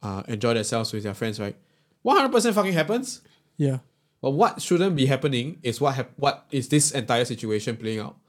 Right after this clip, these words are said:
Speaker 1: right? It shouldn't even be like the girl is at fault. Maybe we should not be trying to find out who's at fault. We should instead be trying to protect people who are hurt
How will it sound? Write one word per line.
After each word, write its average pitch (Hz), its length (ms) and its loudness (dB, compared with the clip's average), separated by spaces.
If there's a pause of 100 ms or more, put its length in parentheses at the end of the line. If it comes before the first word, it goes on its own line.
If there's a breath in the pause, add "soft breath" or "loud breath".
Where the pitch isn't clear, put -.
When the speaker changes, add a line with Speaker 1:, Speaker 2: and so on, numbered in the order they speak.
(540)
Speaker 1:
right? 143 240 -2
It 143 80 -2
shouldn't 185 300 2
even 170 260 0
be 117 160 0
like 110 200 -6 (280 soft breath)
the 113 100 0
girl 143 160 2
is 131 120 2
at 113 140 -6
fault. - 320 -4 (320 soft breath)
Maybe 208 520 2
we 131 180 2
should 127 220 -2
not 135 280 0
be 110 380 -2
trying 131 300 0
to 120 120 -6
find 127 240 0
out 123 120 0
who's 123 160 0
at 90 120 -2
fault. - 320 -4 (500)
We 127 140 6
should 127 220 2
instead 123 380 2
be 113 140 2
trying 123 340 -2
to 107 80 -4
protect - 520 -4
people 117 320 2
who 113 180 -2
are 101 100 -4
hurt - 400 2